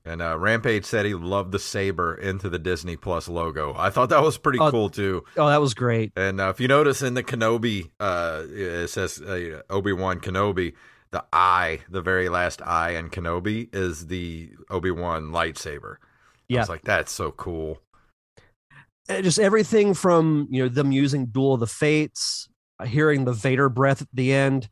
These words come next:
Speaker 2: hearing that little tease of, I, I think the track is called, like, Anakin's Dark Deeds or something. It's from the
Speaker 1: Mm.
Speaker 2: prequels.
Speaker 1: Yeah.
Speaker 2: Uh, I, I recognized it as soon as I heard it, but th-, this has,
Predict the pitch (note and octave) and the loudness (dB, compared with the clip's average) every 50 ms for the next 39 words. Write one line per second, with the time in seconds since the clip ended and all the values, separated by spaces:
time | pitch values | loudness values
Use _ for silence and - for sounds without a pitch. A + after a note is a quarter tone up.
0 | _ _ _ _ _ - - D#3 D#3+ D#3+ D#3 D#3+ D#3+ D3+ - D#3 D#3+ D#3 C#3+ - | _ _ _ _ _ -2 0 2 4 6 6 4 4 4 4 2 4 4 2 0
1 | - - D3 D3+ D3+ D#3 D#3 C3+ A2+ D3 C#3 C3+ C3 D3 D3 D#3 D3+ - D#3+ D#3+ | -2 0 2 2 4 4 4 2 2 2 2 2 4 2 2 0 2 2 0 0
2 | - G#3+ A#3 - F3+ - - E3+ D#3+ D#3+ C#3+ - C#3+ - - - C#3+ C#3+ C#3 B2+ | 0 0 -2 -2 -4 -2 2 2 2 2 2 0 -2 -2 0 2 4 4 4 4
3 | B2+ C3 B2+ - C#3 C3+ C3+ C3+ C3+ - C#3+ C3+ C3 A2+ - - C3 C3 B2+ A#2 | 2 0 0 0 0 0 2 2 0 0 0 -2 -2 -2 0 0 2 2 0 -2
4 | - _ - B2 B2 C3+ D3 D3 C#3+ C3+ - - C#3 B2+ - D#3 D#3+ D#3+ C#3+ D3+ | -6 _ -4 -2 -2 -2 -2 -4 -6 -8 -8 -6 -6 -2 -2 0 0 2 2 0
5 | C#3 - - A3+ A3 E3+ C#3+ - - D3+ C#3 B2+ E2 G#2+ B2 G#2+ - G#2+ - - | 0 2 0 2 2 2 -2 -2 0 -2 -2 -2 -2 -4 -6 -6 -6 -8 -10 -12
6 | _ _ - - - - E2+ E2 D#2 D2+ D2+ - - C#3+ C#3+ C#3+ C#3+ - - - | _ _ -20 -20 -16 -10 -8 -6 -6 -6 -6 -2 2 4 4 4 2 0 -2 0
7 | D#3 D3+ D#3+ F3 F3+ - E3+ F3 F3 D#3 E3+ F#3+ - F3+ D#3 D3 D3 C#3 C#3 C#3 | 2 4 4 4 4 4 4 4 4 6 4 4 4 2 2 2 4 4 4 2
8 | B2 B2 B2 A#2+ A2+ - - C3 B2 B2 A2 A#2 A2 G#2+ G2+ A#2 A#2 A2 G#2 G2 | 2 0 0 0 0 0 -2 0 0 0 0 0 0 0 2 0 0 0 0 -2
9 | - - - G#2 - _ _ - - - - A2 - C3+ D#3 F#3 F#3 D#3+ D3 B2+ | -6 -6 -8 -10 -10 _ _ -20 -20 -20 -16 -8 -2 2 2 2 2 0 0 2
10 | F3 F#3+ - - E3+ F#3 F3+ F3 E3+ E3+ D#3 C#3+ B2+ - - - - - | 2 2 2 2 2 4 4 6 4 4 2 0 -2 -2 -2 -4 -6 -8